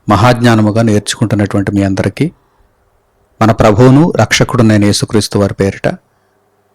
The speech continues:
నా హృదయపూర్వకమైన వందనములను తెలియజేయుచున్నాను. మీరందరూ కూడా దేవుని కృపలో క్షేమంగా ఉన్నారని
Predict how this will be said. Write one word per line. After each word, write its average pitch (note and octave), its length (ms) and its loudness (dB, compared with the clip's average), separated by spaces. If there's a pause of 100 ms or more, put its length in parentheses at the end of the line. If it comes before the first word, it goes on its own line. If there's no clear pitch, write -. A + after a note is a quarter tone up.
(260)
నా A2+ 80 2
హృదయపూర్వకమైన A2+ 920 2
వందనములను G#2 600 0
తెలియజేయుచున్నాను. G2 760 -2 (1900)
మీరందరూ A2 420 2
కూడా G#2+ 280 0 (880)
దేవుని C3 360 6
కృపలో A#2 380 0
క్షేమంగా A2+ 600 2
ఉన్నారని G#2 500 2